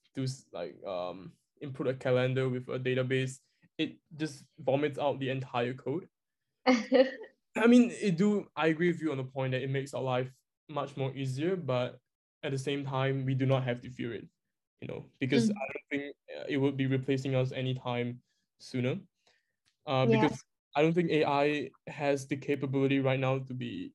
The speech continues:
Speaker 1: able to think or, like, generate
Speaker 2: Yeah.
Speaker 1: ideas.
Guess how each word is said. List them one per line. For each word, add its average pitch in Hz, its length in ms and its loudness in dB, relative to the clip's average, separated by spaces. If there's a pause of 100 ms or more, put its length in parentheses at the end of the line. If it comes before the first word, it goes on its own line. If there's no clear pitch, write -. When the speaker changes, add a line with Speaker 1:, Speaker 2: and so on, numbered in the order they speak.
(140)
Speaker 1:
able 139 240 0
to 135 120 -8
think 139 520 -2 (360)
or, 143 100 -4
like, 127 180 -2
generate 202 400 4
Speaker 2:
Yeah. - 320 -16
Speaker 1:
ideas. - 440 -14